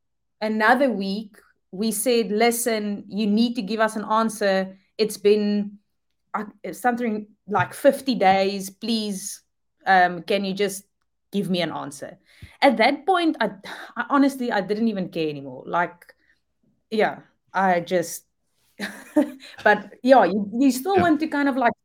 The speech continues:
Speaker 1: finalize it. I mean, um, and then they just, we sent the email. Obviously, there's a time difference. So we sent the email in the afternoon. Usually,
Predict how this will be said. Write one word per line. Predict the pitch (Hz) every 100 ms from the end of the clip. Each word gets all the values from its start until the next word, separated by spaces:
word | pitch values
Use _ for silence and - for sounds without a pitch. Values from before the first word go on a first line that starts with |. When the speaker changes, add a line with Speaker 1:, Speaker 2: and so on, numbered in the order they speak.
| 269
Speaker 1:
finalize | 294 269 185 135 - -
it. | -
I | 185
mean, | 185 185 175 175 _ _ _ _ _
um, | 190 180 175 170 170 170 - _ _ _ _ - - -
and | 220 220
then | 220 240 240 240 240 - _ _ _ _ _
they | 214 240
just, | 220 262 269 - - - - _ _ _ _ _ _ _
we | 202 277
sent | 269 330 330 339
the | 330
email. | 262 247 220 208 269 320 - -
Obviously, | 254 285 302
there's | 247 247
a | 233
time | 233 226 226
difference. | 196 190 208 202 269 269
So | - 220
we | 214
sent | 208 240 233
the | -
email | 226 220 214 214 214 _ -
in | 214
the | 208 202
afternoon. | 214 214 220 190 190 220 302 - _ _ _
Usually, | 196 233 254 240 233 226 -